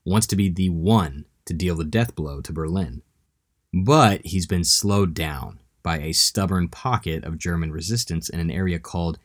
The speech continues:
the Seelow Heights. But eventually he grinds it down and assembles his men for the final assault. The Red Army's artillery barrage of the city begins shortly afterward.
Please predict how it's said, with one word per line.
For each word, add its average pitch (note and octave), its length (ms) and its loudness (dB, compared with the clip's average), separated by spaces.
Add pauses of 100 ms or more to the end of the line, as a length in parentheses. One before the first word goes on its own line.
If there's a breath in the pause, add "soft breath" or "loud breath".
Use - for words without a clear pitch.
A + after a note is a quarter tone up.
(140)
the E2 100 0
Seelow A2 540 6
Heights. - 640 -6 (520)
But A#2 100 6
eventually B2 360 6
he G2+ 100 4
grinds G2+ 400 4
it F#2 120 0
down E2+ 420 0 (340)
and E2 120 -4
assembles A#2 480 6
his G#2+ 160 2
men E2 300 2
for - 100 -8
the D2+ 80 -8
final D#2 600 -4
assault. - 460 -8 (1200)
The G2 140 4
Red B2+ 240 8
Army's C3+ 280 8
artillery A2+ 460 6
barrage F2 460 2
of D#2 80 -6
the E2+ 80 -4
city G#2 300 4
begins E2+ 540 0
shortly D2 560 -8
afterward. C2 540 -14